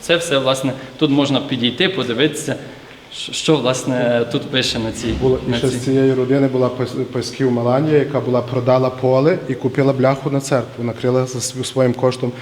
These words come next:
Speaker 2: Її чоловік не вернувся з фронту, вона заміж не виходила, і продала поле, і купила церкву, е, купила бляху на цілу церкву.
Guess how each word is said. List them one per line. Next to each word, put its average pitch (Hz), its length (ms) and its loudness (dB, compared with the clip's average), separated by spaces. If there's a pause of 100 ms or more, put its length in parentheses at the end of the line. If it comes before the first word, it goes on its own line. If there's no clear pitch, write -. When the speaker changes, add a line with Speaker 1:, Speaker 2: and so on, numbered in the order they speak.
(240)
Speaker 2:
Її 139 100 4
чоловік 143 380 4
не 139 80 6
вернувся 135 400 4
з 123 60 0
фронту, 160 400 2
вона 139 180 6
заміж 127 320 2
не 123 80 0
виходила, 127 480 2 (420)
і 131 80 2
продала 127 460 4
поле, 135 380 4
і 147 40 0
купила 127 400 2
церкву, 127 540 0
е, 127 100 2
купила 135 320 2
бляху 131 320 2
на 131 100 2
цілу 127 240 0
церкву. 104 280 -6